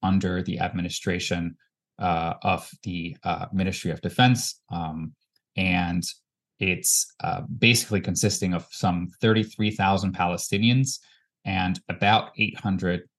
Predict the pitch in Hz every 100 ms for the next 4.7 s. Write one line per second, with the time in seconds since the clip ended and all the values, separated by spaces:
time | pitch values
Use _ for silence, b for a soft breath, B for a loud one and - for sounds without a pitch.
0 | _ - 85 80 80 - - 101 95 90
1 | 87 85 85 - - 90 85 90 85 -
2 | - 92 90 85 - 82 85 - - 87
3 | - - b b b b b _ 85 82
4 | 78 78 - - 107 101 98